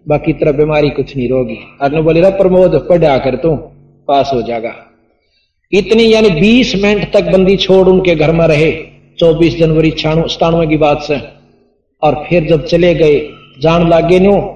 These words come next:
तो मैंने लोट लोट के, या ये बताओ थे मेरी मानो उन जहां जहां कदम रखे थे न्यू, जीभ बात चाटर लोटी लोटी फिरे,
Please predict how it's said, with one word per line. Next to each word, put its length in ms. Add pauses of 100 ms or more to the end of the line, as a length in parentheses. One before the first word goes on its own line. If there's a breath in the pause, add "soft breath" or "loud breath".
(140)
तो 260
मैंने 160
लोट 340
लोट 380
के, 60
या 380
ये 60
बताओ 360
थे 60
मेरी 200
मानो 240
उन 640
जहां 200
जहां 120
कदम 300
रखे 280
थे 140
न्यू, 180 (280)
जीभ 260
बात 340
चाटर 320
लोटी 320
लोटी 280
फिरे, 320